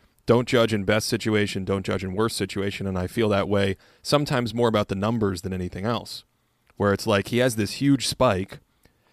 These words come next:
and he has all this shine, this glossy glow from that championship run in two thousand three, but the thing that happens as their offense gets better and as other players come in, and in fact, Duncan goes from being the, you know, the leader and sort of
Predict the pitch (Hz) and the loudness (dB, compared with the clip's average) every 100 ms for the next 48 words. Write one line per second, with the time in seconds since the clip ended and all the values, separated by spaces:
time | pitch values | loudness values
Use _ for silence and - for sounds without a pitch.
0 | _ - 110 110 107 104 110 131 147 135 | _ -4 0 2 2 2 4 6 6 6
1 | 120 - - - - 139 131 113 90 90 | 2 0 -6 -8 -6 -4 0 0 -2 -8
2 | _ _ _ - 101 - 107 117 127 123 | _ _ _ -8 -8 -4 -2 0 0 -4
3 | 107 113 117 90 85 _ _ _ _ _ | 2 6 6 6 -2 _ _ _ _ _
4 | - 113 107 101 98 98 _ - 127 113 | -2 0 2 2 0 -2 _ -2 0 2
5 | 113 - 98 107 107 95 110 98 95 87 | -2 -2 -2 0 0 -2 -4 -2 -2 -4
6 | 92 - 156 101 87 _ - _ - 127 | -10 -2 0 2 -2 _ -20 _ 2 6
7 | 127 123 _ _ _ _ _ _ - 123 | 6 6 _ _ _ _ _ _ -4 -4
8 | - 156 175 143 113 135 147 131 113 107 | -2 -2 0 2 0 0 0 0 2 2
9 | 98 98 104 - 156 147 - 151 143 143 | 0 2 2 2 -2 -2 -2 -2 0 0
10 | 156 127 107 98 104 113 107 - 110 107 | 0 0 -2 -2 0 0 0 2 2 2
11 | - - 101 104 123 139 - _ - 104 | 0 -4 -2 0 -2 -6 -14 _ -4 0
12 | 101 98 104 104 104 - _ _ 117 120 | 0 0 2 2 0 -8 _ _ 0 2
13 | 127 110 107 107 107 101 101 107 101 98 | 2 4 2 2 -2 -2 -2 -2 -2 -4
14 | 98 95 - 98 92 98 113 135 127 113 | -6 -8 -6 -6 -4 -2 0 2 2 2
15 | 107 113 101 | 0 -2 -2